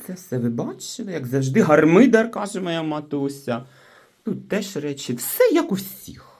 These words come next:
Дивилася «Супермаму», і там одна з мам, а, м, організовує свій, про свій простір. Вона організаторка простіру.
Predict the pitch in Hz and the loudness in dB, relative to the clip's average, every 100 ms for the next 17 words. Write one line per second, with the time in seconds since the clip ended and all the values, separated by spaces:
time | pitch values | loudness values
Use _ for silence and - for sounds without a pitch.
0 | _ _ _ _ _ - - 123 170 196 | _ _ _ _ _ -14 -10 4 6 6
1 | 180 - 156 160 240 180 139 131 127 127 | 2 -2 0 2 4 2 2 0 2 0
2 | 123 135 190 226 - 123 120 117 117 110 | 2 2 4 2 0 2 4 4 2 2
3 | 110 107 101 98 95 90 - - - - | 0 0 0 -2 -4 -6 -8 -10 -12 -6
4 | 117 135 120 175 147 120 117 131 127 - | 0 2 4 4 2 0 2 2 2 -6
5 | - 143 135 117 90 82 - _ 90 90 | -6 -4 -2 0 -2 -4 -12 _ -12 -6
6 | 98 117 107 104 151 - - - 80 - | -4 -2 -2 -2 -2 -4 -6 -4 -6 -8
7 | - - | -14 -14